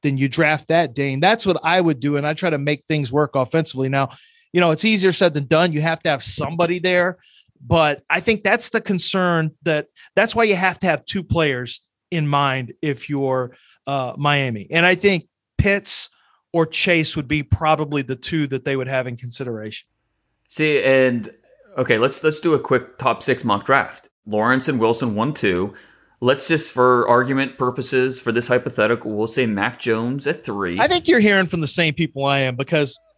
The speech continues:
Speaker 1: you're not dancing around this, Dane. You're not even pretending to play the Trevor, <laughs> the, the Trey Lance game. You're going right after the Mac Jones. I've heard that from a couple people, and I'm like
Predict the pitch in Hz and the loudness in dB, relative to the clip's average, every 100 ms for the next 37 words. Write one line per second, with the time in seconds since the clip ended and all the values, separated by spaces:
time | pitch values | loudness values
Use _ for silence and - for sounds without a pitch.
0 | _ _ - 185 294 269 180 175 170 156 | _ _ -4 0 2 2 2 0 -2 -2
1 | 143 139 143 127 117 135 127 127 - _ | -2 -2 -2 -4 -6 -4 -2 -4 -10 _
2 | - 202 247 233 208 - 180 - 196 175 | 0 2 2 0 -4 -2 -2 0 0 2
3 | 151 143 160 139 139 123 _ 143 139 175 | 0 0 0 2 0 -4 _ -8 0 2
4 | 147 147 143 160 185 156 185 180 165 165 | 2 2 0 0 0 0 0 0 -2 -4
5 | - 190 160 160 151 - 143 123 120 - | 0 0 2 0 -2 -2 -4 -4 -8 -14
6 | - - 214 220 220 180 180 196 196 - | -16 -2 0 4 2 4 4 4 2 0
7 | 175 160 160 160 - 180 170 156 - - | -2 2 2 0 0 2 2 0 -8 -20
8 | _ 196 226 240 262 254 233 208 196 214 | _ 0 2 2 2 0 -2 -6 -2 -2
9 | 208 185 214 220 190 180 190 190 165 - | -2 -4 -6 -4 -2 0 2 2 0 -2